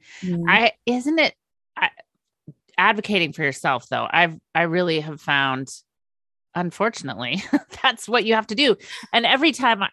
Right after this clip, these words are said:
Speaker 2: I can afford to sit on the call and wait, or, you know, say, "No, I'm,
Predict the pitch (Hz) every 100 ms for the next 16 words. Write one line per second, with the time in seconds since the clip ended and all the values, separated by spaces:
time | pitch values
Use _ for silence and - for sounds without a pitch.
0 | - 165 165 - _ - 240 277 302 240
1 | 180 - 180 - 180 160 160 - 160 151
2 | 151 - 151 147 143 151 151 143 123 -
3 | 156 135 131 _ - _ - 175 151 -
4 | 165 165 180 170 170